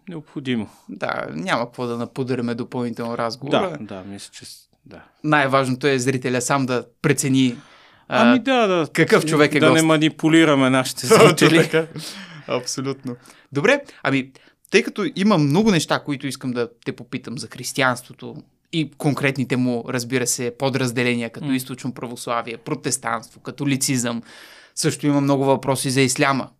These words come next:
Speaker 2: много въпроси за Българската православна църква като цяло, много
Speaker 1: М.
Speaker 2: въпроси включително за будизма и аз съм абсолютно убеден, че
Speaker 1: Мгм.
Speaker 2: ти си компетентен по тези неща, защото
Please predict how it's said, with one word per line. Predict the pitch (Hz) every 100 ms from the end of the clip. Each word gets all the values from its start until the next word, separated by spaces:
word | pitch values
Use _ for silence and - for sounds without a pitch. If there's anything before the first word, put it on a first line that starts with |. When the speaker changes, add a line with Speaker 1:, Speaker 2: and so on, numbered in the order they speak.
| -
Speaker 2:
много | 113 117
въпроси | 123 123 127 123 123
за | 123
Българската | 123 135 127 - -
православна | - - 131 127 131 135
църква | 127 135 123 143
като | - 127
цяло, | - 139 131 117 _ - -
много | 123
Speaker 1:
М. | 120
Speaker 2:
въпроси | 123 - 127 135
включително | - 123 208 202 208 185
за | 185
будизма | 175 156 131 123 147 190 -
и | 127
аз | 123
съм | 131
абсолютно | 120 - 160 156
убеден, | 131 131 123 120
че | 147
Speaker 1:
Мгм. | 139
Speaker 2:
ти |
си | 127 -
компетентен | 131 120 123 139 120 120
по | -
тези | - 117 110
неща, | 113 123
защото | 127 - 113 120